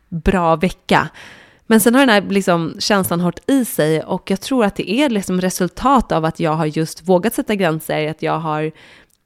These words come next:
skalat av för att rikta fokuset till det som känns bra,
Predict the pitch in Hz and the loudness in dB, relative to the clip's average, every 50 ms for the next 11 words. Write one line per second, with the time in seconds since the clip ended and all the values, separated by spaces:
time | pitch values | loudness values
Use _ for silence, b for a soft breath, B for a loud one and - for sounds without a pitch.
0 | _ _ _ - - - - - 220 196 185 208 254 - - - - 160 160 151 | _ _ _ -14 -12 -4 0 4 4 6 6 4 2 2 -2 -2 0 0 2 2
1 | 147 147 147 147 156 - - - - - - - 175 165 160 151 151 151 - - | 2 0 -2 -4 -6 -8 -12 -14 -18 -10 -6 -4 -2 -2 -2 -2 -4 -4 -8 -8
2 | - - 165 165 156 - - - - 180 185 - - 185 - - 170 - - 175 | -6 -6 -4 -6 -6 -10 -12 -8 -8 -8 -6 -4 -4 -4 -2 -2 -4 -2 -4 -4
3 | 165 - 160 160 156 - 165 160 - - 294 262 196 - - - - - | -4 -4 -4 -6 -6 -6 -8 -6 -4 -2 -2 -2 -2 -2 -4 -4 -6 -6